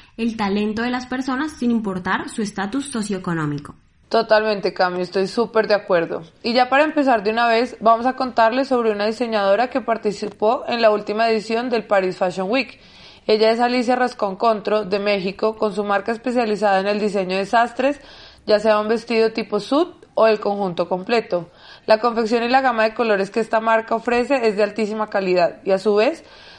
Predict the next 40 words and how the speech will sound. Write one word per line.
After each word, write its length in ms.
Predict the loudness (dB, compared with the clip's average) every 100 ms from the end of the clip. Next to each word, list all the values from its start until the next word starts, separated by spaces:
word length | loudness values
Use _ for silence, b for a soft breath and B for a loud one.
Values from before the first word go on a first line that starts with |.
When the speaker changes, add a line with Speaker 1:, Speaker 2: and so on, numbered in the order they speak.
| B
Speaker 2:
diseña 560 | -2 2 2 2 0 2
prendas 500 | -2 2 0 0 0
duraderas 640 | 4 4 4 4 2 0
que 80 | -4
empoderan 540 | 0 2 4 4 2
a 80 | 0
los 200 | 2 2
hombres 360 | 2 2 0
y 80 | 2
las 160 | 2 2
mujeres 420 | 0 0 0 -2
que 140 | -2
lo 100 | 0
usan. 480 | 0 -2 -6 -8 -10 _ _ _ _ _ -10
Speaker 1:
Hay 140 | -6
que 80 | -4
agregar 540 | -4 -4 -2 -4 -4
que 80 | -4
Alicia 380 | -2 -2 -2 -4
sacó 280 | -4 -6 -6
sus 240 | -4 -4
bases 320 | -4 -6 -8
de 100 | -10
tres 220 | -8 -8
capitales 540 | -8 -8 -6 -6 -6 -6
de 80 | -4
la 120 | -4
moda, 380 | -4 -4 -8 b b b -10
porque 260 | -6 -6
se 80 | -6
especializó 680 | -6 -8 -4 -4 -4 -6 -6
en 220 | -4 -2
Londres 420 | -2 -2 -2 -4 -4
y 60 |
en 80 | -2
Nueva 240 | -2 -2
York 320 | -2 -2 -4 -8
en 160 | -6 -4
diseño 400 | -4 -4 -4 -4
textil, 520 | -8 -10 -8 -8 -8